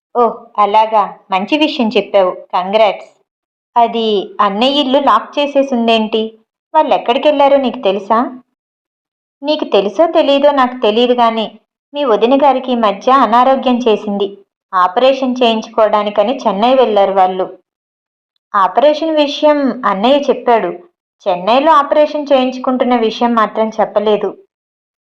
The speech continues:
"నిజానికి ఆ విషయం వాళ్ళకి తెలీదు. మీ అన్నయ్య స్టూడెంట్ అంట. ఒకరు మొన్న మీ అన్నయ్య ఇంటికొచ్చారు. ఆవిడ చెన్నైలో పెద్ద డాక్టర్ అట.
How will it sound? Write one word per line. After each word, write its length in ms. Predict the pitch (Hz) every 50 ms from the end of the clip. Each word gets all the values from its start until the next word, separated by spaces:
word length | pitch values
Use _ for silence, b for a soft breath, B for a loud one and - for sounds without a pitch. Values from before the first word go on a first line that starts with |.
| _ 226
"నిజానికి 520 | 220 208 190 202 226 233 247 269 269 294
ఆ 80 | 262 226
విషయం 460 | 208 208 214 - - 240 233 269 254
వాళ్ళకి 400 | 214 190 185 208 220 220 254 254
తెలీదు. 600 | 247 233 214 208 214 214 190 196 202 - - - _ _ _ _ _ -
మీ 120 | 277 277
అన్నయ్య 380 | 240 190 185 202 247 302 339 359
స్టూడెంట్ 580 | 349 - - - 269 269 285 320 311 294 269
అంట. 180 | 240 202 190 190 185 165 - - - _ _ _ _ _
ఒకరు 260 | 240 233 240 240 233
మొన్న 340 | 233 220 214 208 208 208 233
మీ 180 | 277 285 254 233
అన్నయ్య 360 | 196 180 196 226 269 277 269
ఇంటికొచ్చారు. 760 | 247 226 247 240 226 202 196 - - 202 185 190 170 - - _ _ _ _ _ _ _ -
ఆవిడ 240 | 277 285 277 277 262
చెన్నైలో 580 | 262 262 262 185 180 208 247 269 262 254 269
పెద్ద 280 | 294 - 240 202 - 240
డాక్టర్ 440 | 220 - 196 180 196 196 - 233 226
అట. 320 | 208 185 - - - -